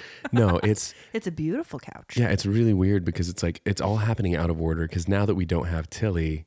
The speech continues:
Speaker 2: Oh.
Speaker 1: it has been insisted upon that there's new carpet and stuff.
Speaker 2: Sure.
Speaker 1: Uh, you know, I don't want to, uh, do that, but I also, it's, it's all pee.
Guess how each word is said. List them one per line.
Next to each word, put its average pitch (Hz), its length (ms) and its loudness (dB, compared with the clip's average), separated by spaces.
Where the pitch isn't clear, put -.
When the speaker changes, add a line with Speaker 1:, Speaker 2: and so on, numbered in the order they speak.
Speaker 2:
Oh. 202 200 -6
Speaker 1:
it 90 100 0
has 85 160 0
been 82 220 0
insisted 82 540 -2
upon 82 340 -2
that 78 120 -4
there's 78 240 -2
new 76 120 -4
carpet 80 480 -4
and 78 380 -6
stuff. 78 400 -4
Speaker 2:
Sure. 147 440 -8
Speaker 1:
Uh, 98 240 4
you 147 480 0
know, 95 240 2
I 156 120 2
don't 165 260 2
want 104 400 0
to, 110 240 0
uh, - 80 -6
do 113 300 4
that, 113 340 0
but 95 280 0
I 95 160 0
also, 95 680 0
it's, 107 340 0
it's - 140 0
all 120 240 2
pee. 85 500 -6